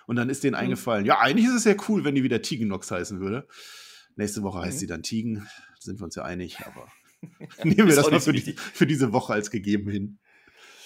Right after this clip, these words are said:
Speaker 2: Ja, wir nehmen auch als gegeben hin, dass sie ein Match gegen Tamina kriegt. Und, äh,
Speaker 1: Hm. Die hatte
Speaker 2: Tubal
Speaker 1: übrigens auch mal einen
Speaker 2: Tamina.
Speaker 1: Nachnamen, ne? No.
Speaker 2: Ja, ja,
Speaker 1: Ja.
Speaker 2: ja. Der, der, der Tubal Tamina hatte sie vor allen Dingen, diesen Zusatz hatte sie von uns bekommen bei Raw. Da hat sie nämlich
Speaker 1: Hm.
Speaker 2: beide Gürtel mitgehabt. Die ist ja immer noch Women's Tag Team Champion.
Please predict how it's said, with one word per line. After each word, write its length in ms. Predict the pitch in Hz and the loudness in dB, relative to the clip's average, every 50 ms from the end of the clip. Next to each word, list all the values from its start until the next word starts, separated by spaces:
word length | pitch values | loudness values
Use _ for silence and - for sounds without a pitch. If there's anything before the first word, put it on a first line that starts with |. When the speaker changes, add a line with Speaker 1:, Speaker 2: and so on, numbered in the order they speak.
| - - - | -16 -6 2
Speaker 2:
Ja, 140 | - 156 160 | 4 6 6
wir 100 | 160 156 | 8 8
nehmen 160 | 185 208 220 | 8 8 8
auch 100 | 156 165 | 8 6
als 140 | 165 160 165 | 4 4 2
gegeben 320 | 147 131 135 160 185 190 | -2 2 4 4 4 4
hin, 160 | 170 185 185 | 2 -2 0
dass 180 | 156 139 139 135 | 0 0 0 0
sie 180 | - 185 202 - | -2 -8 -6 -2
ein 160 | - 165 151 131 | -2 -2 0 -2
Match 240 | 135 151 - - | -4 -4 -4 -6
gegen 240 | - 165 127 151 160 | -6 -6 -6 -6 -6
Tamina 420 | - 147 147 151 160 208 233 196 156 | -4 -4 -4 -4 -2 -2 -2 -2 -2
kriegt. 260 | 131 120 143 - - | -2 -2 -4 -4 -6
Und, 280 | - - 143 143 - - | -8 -8 -8 -8 -8 -6
äh, 40 | - 143 | -4 -4
Speaker 1:
Hm. 100 | 101 123 | -4 -2
Die 160 | - - 180 | 0 4 4
hatte 140 | - - - | 4 6 6
Speaker 2:
Tubal 20 | - 196 | 6 6
Speaker 1:
übrigens 120 | 170 127 139 | 6 6 6
auch 120 | 165 170 | 4 6
mal 80 | 190 160 | 6 6
einen 160 | 113 110 98 | 6 4 4
Speaker 2:
Tamina. 200 | 98 98 151 135 110 | 4 4 4 2 0
Speaker 1:
Nachnamen, 260 | 95 87 87 85 92 | -2 -2 -4 -4 -4
ne? 200 | 107 143 156 151 151 - | -6 -6 -8 -10 -14 -12
No. 340 | - 110 110 107 113 120 123 _ _ _ - - | -12 -10 -10 -10 -12 -14 -16 _ _ _ -8 -2
Speaker 2:
Ja, 100 | - 180 | 2 4
ja, 380 | 151 139 147 175 175 170 - - | 4 4 4 2 0 -6 -8 -8
Speaker 1:
Ja. 40 | - 147 151 151 156 | -4 -2 -2 0 -2
Speaker 2:
ja. 40 | 156 | -2
Der, 140 | - - 151 127 151 | -4 -6 -6 -6 -4
der, 140 | 160 170 165 151 | -2 -2 -2 -2
der 140 | 143 151 | -2 -4
Tubal 260 | 170 - 247 - 269 254 | -4 -2 0 0 2 2
Tamina 440 | - 190 165 165 170 175 151 139 | 2 0 0 0 0 2 2 4
hatte 220 | 131 147 - 165 139 | 4 2 0 -2 -6
sie 220 | 131 151 147 143 | -6 -8 -10 -8
vor 160 | 131 143 107 | -4 -2 -2
allen 80 | 101 139 | -2 -2
Dingen, 380 | 143 139 127 - - - 151 _ | -2 -6 -8 -10 -14 -14 -16 _
diesen 180 | - 151 143 147 | -18 -16 -14 -12
Zusatz 320 | - 180 185 190 220 151 | -10 -8 -4 -4 -4 -2
hatte 160 | - 151 139 143 | -2 -4 -4 -4
sie 200 | 131 135 139 135 _ _ | -8 -10 -12 -12 _ _
von 160 | - 127 - | -6 -6 -4
uns 220 | - 123 - - | -6 -10 -10 -10
bekommen 340 | - 143 127 - 135 139 147 | -10 -8 -2 -2 -2 -2 2
bei 120 | 139 110 104 | 2 2 2
Raw. 300 | 104 110 110 139 160 170 | 2 2 2 2 2 2
Da 100 | - 143 | 0 0
hat 160 | 131 180 175 | 0 0 0
sie 80 | - 170 | -2 -12
nämlich 160 | 156 135 123 | -12 -12 -8
Speaker 1:
Hm. 60 | - | -4
Speaker 2:
beide 260 | - 107 120 117 339 160 | -2 -2 -2 -2 -2 -4
Gürtel 240 | - 104 104 - | -6 -8 -10 -10
mitgehabt. 320 | 107 127 - - 147 - - | -12 -12 -8 -8 -8 -8 -8
Die 80 | - | -14
ist 100 | - - - | -12 -10 -10
ja 80 | 262 - | -8 -8
immer 120 | 196 208 208 | -8 -8 -8
noch 120 | 185 165 | -8 -10
Women's 240 | 160 175 185 175 - | -10 -14 -14 -12 -14
Tag 140 | - - - | -14 -16 -14
Team 120 | 185 131 | -16 -14
Champion. 360 | - - 101 95 120 180 190 | -12 -12 -12 -10 -12 -12 -14